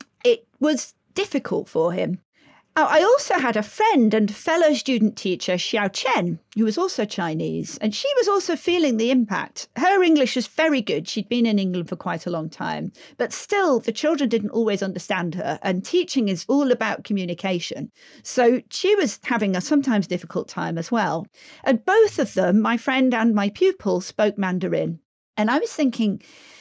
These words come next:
"What can I do to help my pupil?" And I was thinking about empathy. I was thinking, "Is there anything I can do to teach the children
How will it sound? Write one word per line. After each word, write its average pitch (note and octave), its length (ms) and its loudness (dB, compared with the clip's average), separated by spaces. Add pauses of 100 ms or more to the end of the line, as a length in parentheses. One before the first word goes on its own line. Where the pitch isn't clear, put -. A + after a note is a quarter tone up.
(220)
"What - 200 2
can G4 160 -2
I G4 260 -2
do F3+ 520 2 (140)
to - 120 -8
help G#3+ 580 -2 (200)
my F3 180 -4
pupil?" - 560 -10 (300)
And F#3 180 -2
I F#3 80 -2
was G#3 140 -2
thinking C#4 560 2 (120)
about F3+ 460 -4
empathy. E3 560 -4
I D#3 40 -2
was E3+ 140 -4
thinking, G#3+ 380 -2
"Is A3+ 120 -2
there D4 120 2
anything G4 320 2
I A#3+ 80 0
can A3+ 160 0
do G#3+ 280 0
to G#3 200 -10
teach - 440 -8
the G#3+ 100 -4
children G3+ 840 -2